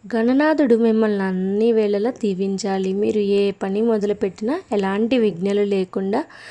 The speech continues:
పూర్తయ్యేటట్లు చూడాలని ఆ మహాగణపతిని మనస్ఫూర్తిగా కోరుకుంటూ, మీకు, మీ కుటుంబ సభ్యులందరికీ కూడా వినాయక చవితి శుభాకాంక్షలండి. And ఈ వీడియోలో ఈ మా ఇంటి బుజ్జి గణపతిని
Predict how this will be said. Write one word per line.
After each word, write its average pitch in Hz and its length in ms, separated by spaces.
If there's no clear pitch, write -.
పూర్తయ్యేటట్లు 208 800
చూడాలని 202 800
ఆ 208 100
మహాగణపతిని 208 1000
మనస్ఫూర్తిగా 233 840
కోరుకుంటూ, 214 800
మీకు, 208 280
మీ 240 180
కుటుంబ 214 400
సభ్యులందరికీ 202 840
కూడా 208 340
వినాయక 190 500
చవితి 208 200
శుభాకాంక్షలండి. 196 1040
And 220 120
ఈ 220 60
వీడియోలో 233 560
ఈ 240 220
మా 214 240
ఇంటి 214 340
బుజ్జి 220 360
గణపతిని 208 580